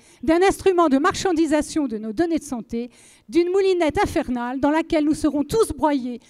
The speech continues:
patients et professionnels de santé. Bref, un grand marqueur de la honte. Nous, nous vous rappelons qu'en deux mille treize, neuf Français sur dix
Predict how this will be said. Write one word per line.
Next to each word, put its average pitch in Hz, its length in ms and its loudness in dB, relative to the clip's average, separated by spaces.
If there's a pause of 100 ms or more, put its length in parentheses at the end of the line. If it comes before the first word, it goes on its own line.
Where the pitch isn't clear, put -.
(100)
patients 320 640 0
et 440 100 4
professionnels 277 640 -2
de 233 100 -2
santé. 262 480 -4 (180)
Bref, 320 340 2 (160)
un 330 140 2
grand 269 200 0
marqueur 320 480 6 (200)
de 330 100 6
la 359 140 8 (160)
honte. 240 260 0 (4000)
Nous, 403 180 4 (1120)
nous 392 160 4
vous 403 80 0 (100)
rappelons 427 320 6
qu'en 320 140 6
deux 427 160 6
mille 427 160 0
treize, 294 380 0
neuf 440 180 2
Français 381 420 -2
sur 330 200 -2
dix 381 320 -2